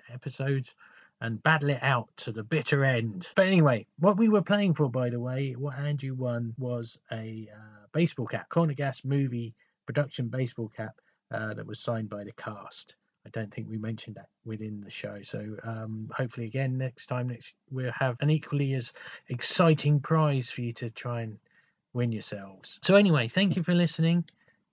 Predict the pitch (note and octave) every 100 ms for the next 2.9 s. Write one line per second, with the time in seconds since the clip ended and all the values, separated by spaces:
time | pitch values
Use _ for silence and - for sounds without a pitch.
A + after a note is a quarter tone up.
0 | _ - B2 A#2+ - C3+ C3+ C3+ C3+ D#3
1 | F3+ E3+ D#3 - C3+ C3+ - _ D#3+ D#3
2 | C#3+ C3 A#2+ C#3 - C3 B2 -